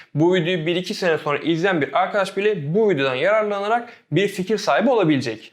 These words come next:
İşlemci seçiminde önemli faktör oynayan üç dört ana böyle herkesin bildiği, herkesin istediği şeyden bahsedeceğim. Yani birincisi oyun oynamak için, ikincisi ofis işleri için,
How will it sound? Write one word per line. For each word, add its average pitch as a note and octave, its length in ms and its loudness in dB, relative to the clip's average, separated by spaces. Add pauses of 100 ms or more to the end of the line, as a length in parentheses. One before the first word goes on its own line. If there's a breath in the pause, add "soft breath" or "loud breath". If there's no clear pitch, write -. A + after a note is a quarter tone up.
İşlemci G3+ 440 0
seçiminde F3+ 680 0
önemli E3+ 340 0
faktör F3 500 -2
oynayan C#3 340 0 (200)
üç F3 260 -2
dört G#3+ 220 0 (140)
ana F3+ 360 0
böyle D3 240 2
herkesin D3+ 720 -2
bildiği, D3 320 0
herkesin E3+ 500 -4
istediği D3 460 -2
şeyden D3 420 0 (340 loud breath)
bahsedeceğim. B2+ 560 -2 (300 loud breath)
Yani B2+ 260 -2
birincisi E3 640 0
oyun E3 240 2
oynamak G3+ 400 -2
için, G#3+ 360 -6 (540 loud breath)
ikincisi E3+ 840 0 (200)
ofis G#3 380 -2
işleri E3 400 0
için, D3 340 -4